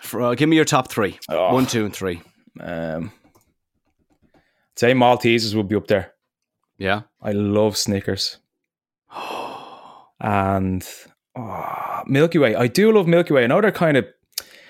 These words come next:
Speaker 2: they're not ve-, not overly exciting,
Speaker 1: Yeah.
Speaker 2: but
Speaker 1: I love Milky
Speaker 2: I think
Speaker 1: Way.
Speaker 2: Milky Ways are amazing.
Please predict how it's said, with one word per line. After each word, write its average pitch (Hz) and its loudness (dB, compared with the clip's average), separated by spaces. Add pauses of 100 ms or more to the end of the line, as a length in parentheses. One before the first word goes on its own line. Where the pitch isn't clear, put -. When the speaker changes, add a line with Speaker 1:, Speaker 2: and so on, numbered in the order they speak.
(280)
Speaker 2:
they're 165 -6 (800)
not 208 0
ve-, 165 0
not 226 4
overly 143 6
exciting, 117 4 (220)
Speaker 1:
Yeah. 120 -8
Speaker 2:
but 113 2 (240)
Speaker 1:
I 120 4
love 139 4
Milky 131 4
Speaker 2:
I - -2
think 160 2
Speaker 1:
Way. 131 0
Speaker 2:
Milky 117 2
Ways 101 4
are 98 -2
amazing. 98 -6